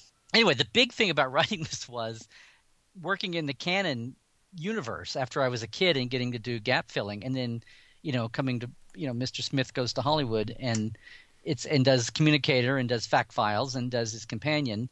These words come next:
and everything was like, "Canon, canon, keep with the canon. We've gotta, you know, and very different. If we jump out of canon 'cause we need to, we've, we're gonna have a think tank and go there very carefully."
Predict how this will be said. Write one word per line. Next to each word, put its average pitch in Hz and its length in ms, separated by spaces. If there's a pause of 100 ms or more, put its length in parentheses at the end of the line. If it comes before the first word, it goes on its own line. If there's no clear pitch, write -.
(340)
and 165 160
everything 170 360
was 151 140
like, 139 240
"Canon, 160 340
canon, 139 320
keep 170 200
with 156 80
the 139 80
canon. 139 320
We've 113 140
gotta, 139 200
you 151 140
know, 127 100
and 120 300
very 165 320
different. 156 420
If 139 140
we 131 100
jump 165 300
out 185 120
of 175 80
canon 165 320
'cause 139 200
we 143 80
need 143 240
to, 151 180
we've, 117 340
we're 131 120
gonna 147 160
have 143 100
a 120 60
think 147 280
tank 120 300
and 110 140
go 135 160
there 127 180
very 127 220
carefully." 135 400